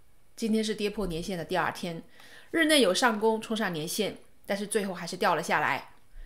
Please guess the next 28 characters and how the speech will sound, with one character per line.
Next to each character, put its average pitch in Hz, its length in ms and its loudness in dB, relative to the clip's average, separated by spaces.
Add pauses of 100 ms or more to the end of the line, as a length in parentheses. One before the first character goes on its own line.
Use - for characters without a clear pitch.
(300)
上 349 240 6
一 330 40 4
次 330 120 0
跌 330 120 2
破 320 180 2
年 202 180 2
线 226 340 6 (180)
用 233 180 4
了 180 80 2
三 202 320 2
天 196 200 -2
回 175 160 -2
到 175 140 2
年 156 140 -4
线 175 220 -4
以 - 60 -8
上， - 320 0 (760)
啊， - 220 -4
这 196 160 0
次 180 320 -4
我 165 100 0
们 196 120 -2
再 269 160 6
给 - 80 -4
它 175 160 -4
一 202 100 -4
两 180 180 0
天， 180 360 -8